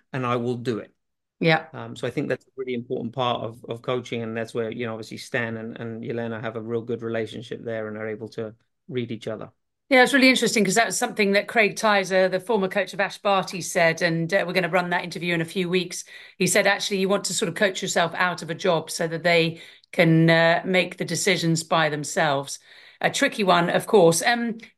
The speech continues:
Speaker 2: blindsiding you slightly by this question, but any thoughts on the David Witt, Jessie Pegula split? That was a bit of a surprise to me.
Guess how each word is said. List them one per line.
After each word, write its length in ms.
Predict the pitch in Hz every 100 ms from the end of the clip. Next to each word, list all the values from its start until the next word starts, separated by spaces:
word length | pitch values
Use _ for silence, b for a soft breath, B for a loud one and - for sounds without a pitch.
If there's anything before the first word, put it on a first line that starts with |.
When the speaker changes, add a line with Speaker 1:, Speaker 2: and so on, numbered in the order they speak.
| -
Speaker 2:
blindsiding 640 | 254 254 233 247 208 202
you 80 | 202
slightly 320 | - 233 196
by 160 | 185 190
this 160 | 202
question, 420 | - 185 170 208 190
but 120 | 196
any 180 | 233 240
thoughts 340 | 220 247 - 240
on 80 | 214
the 60 |
David 380 | 214 240 214 220
Witt, 440 | 208 233 - - -
Jessie 320 | - 220 214
Pegula 400 | 196 185 226 208
split? 480 | - - 139 - - -
That 100 | 202
was 100 | 220
a 40 |
bit 120 | 185
of 60 | 160
a 40 |
surprise 400 | 160 - 175 160 -
to 100 | 165
me. 360 | 175 127 123